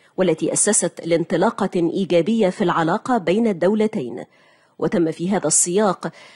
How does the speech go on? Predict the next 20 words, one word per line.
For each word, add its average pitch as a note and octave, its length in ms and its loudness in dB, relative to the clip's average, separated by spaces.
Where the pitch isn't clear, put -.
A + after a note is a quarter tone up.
استعراض F#3+ 500 2
مجمل F3 500 2
العلاقات E3+ 600 0
الثنائية F#3 560 0
بين F#3+ 280 2
البلدين، F3+ 680 0
حيث F#3 240 0
تم G#3 280 2
تأكيد G#3+ 460 0
التطلع A#3+ 640 0
لعقد G3+ 400 0
الاجتماع F#3 560 -2
الأول E3+ 420 2
للمجلس F3+ 640 0
الاستراتيجي G#3+ 880 -2
رفيع F#3+ 360 -2
المستوى G3 600 2
بين B3+ 320 4
مصر G3 540 2
وتركيا، D#3+ 720 -2